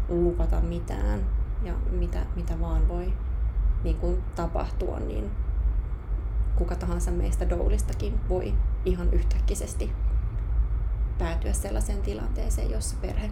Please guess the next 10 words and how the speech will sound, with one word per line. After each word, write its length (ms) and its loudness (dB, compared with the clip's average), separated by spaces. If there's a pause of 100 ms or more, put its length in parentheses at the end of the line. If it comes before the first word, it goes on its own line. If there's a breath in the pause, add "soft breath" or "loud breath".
kokeekin 640 -2 (100)
suurta 380 0 (160)
surua, 480 -2 (440)
vaikka 300 -2
oltais 440 2 (200)
lähetty 360 0
siihen 440 2
doulasuhteeseen 1000 0
odottaen 520 -2
sitä, 200 -2